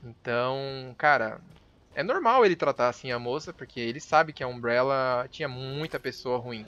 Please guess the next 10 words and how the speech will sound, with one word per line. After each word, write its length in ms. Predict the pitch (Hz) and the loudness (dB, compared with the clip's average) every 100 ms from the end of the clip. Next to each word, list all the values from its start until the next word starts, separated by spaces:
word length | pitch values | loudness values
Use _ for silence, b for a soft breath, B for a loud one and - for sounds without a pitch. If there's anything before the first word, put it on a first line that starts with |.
| - | -14
Não 160 | 120 120 | -4 -4
era 140 | 123 | -4
só 220 | - 127 | -4 -4
o 60 | 113 | 0
Wesker, 380 | 113 127 - 120 | 2 0 -4 -10
não 160 | 117 | -4
era 140 | 120 120 | -4 -4
só 420 | - 127 120 120 | -6 -4 -2 -4
os 240 | 120 - | -8 -12
chefões. 400 | 151 143 135 117 | -12 -10 -12 -14